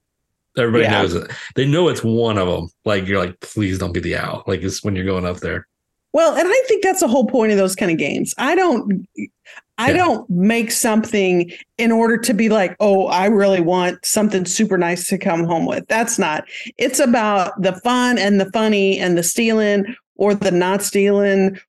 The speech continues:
Speaker 2: or seeing somebody else get something that you like or seeing somebody get something that they did not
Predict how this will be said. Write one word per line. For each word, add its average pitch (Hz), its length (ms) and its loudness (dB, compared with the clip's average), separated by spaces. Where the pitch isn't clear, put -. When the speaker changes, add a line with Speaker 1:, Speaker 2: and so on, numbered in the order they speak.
Speaker 2:
or 202 220 2
seeing 233 340 2
somebody 180 400 2
else 180 180 0
get 185 160 -2
something 175 320 -2
that 175 140 0
you 208 220 4
like 196 340 2
or 262 380 4
seeing 233 460 2
somebody 220 420 2
get 202 200 0
something 202 440 2
that 175 340 0
they 196 220 2
did 196 280 2
not 180 440 0